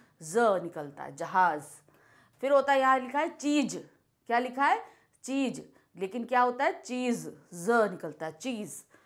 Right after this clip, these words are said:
तो ये यहाँ पे बिंदी लग जाएगी। ठीक है, तो इसको देखिए कैसे लिखते हैं यहाँ पर, टेलीफोन, लिफाफा,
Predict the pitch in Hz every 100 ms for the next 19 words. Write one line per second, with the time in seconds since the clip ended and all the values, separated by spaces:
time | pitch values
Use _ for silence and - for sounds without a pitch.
0 | _ _ - 185 202 247 - 190 170 151
1 | 147 - 151 - 143 - - - - _
2 | _ _ - 254 480 453 - _ 160 165
3 | 196 196 196 220 208 202 233 226 233 247
4 | 240 240 349 466 - - _ _ _ 240
5 | 226 233 311 466 - 226 214 196 156 -
6 | _ _ 202 269 349 - - 202 160 156
7 | 151 220 190 - -